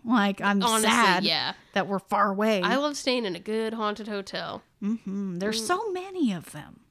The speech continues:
Speaker 2: There are. But, like, I feel like we kind of prefer s-, things like that over other things now because we know that they're,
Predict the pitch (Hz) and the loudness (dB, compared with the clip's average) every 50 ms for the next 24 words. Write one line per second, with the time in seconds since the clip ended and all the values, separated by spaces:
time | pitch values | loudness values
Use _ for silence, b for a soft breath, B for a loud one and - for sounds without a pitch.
0 | _ _ _ - 240 233 240 185 202 277 285 214 185 - - B B B B B | _ _ _ -4 -2 0 0 2 0 0 -2 -2 -4 -6 -10 B B B B B
1 | B B 208 208 240 233 220 214 202 - b b b b b b 196 - - 359 | B B -4 -2 0 0 0 0 -2 -6 b b b b b b -6 -2 -2 0
2 | 403 392 339 - - 226 208 202 190 185 - - - - - 220 226 226 214 190 | 0 0 -2 -2 -2 -4 -4 -4 -4 -6 -8 -12 -12 -8 -4 -4 -2 -2 0 -2
3 | 180 170 170 165 - - - _ _ _ _ _ _ _ _ _ _ _ _ _ | -2 -2 -4 -8 -12 -18 -20 _ _ _ _ _ _ _ _ _ _ _ _ _
4 | - - 214 190 - - - 185 175 175 180 202 226 247 240 _ _ _ _ - | -6 -4 -4 -4 -6 -8 -8 -6 -4 -2 -2 -2 -2 -4 -6 _ _ _ _ -14
5 | - - _ - 262 262 262 247 269 262 254 254 - 269 262 262 254 254 262 262 | -14 -8 _ -2 -2 0 0 -2 -2 -2 -2 -2 -2 -2 0 0 0 0 -2 -4
6 | - - - 247 254 247 247 240 233 240 240 240 247 240 - 262 254 247 247 240 | -6 -6 -2 -2 -2 0 -2 -2 -2 -2 -2 -2 -2 -2 -2 -4 -4 -4 -4 -6
7 | - 254 240 240 233 226 220 202 202 190 - - 214 208 202 202 202 - 202 196 | -6 -4 -2 -2 0 -2 -2 -2 -4 -4 -2 0 0 0 0 -2 -4 -4 -4 -2
8 | 190 185 180 175 180 175 175 170 - 180 175 170 156 156 165 | -2 -2 -2 -2 -4 -4 -8 -8 -6 -4 -2 -2 -2 -4 -8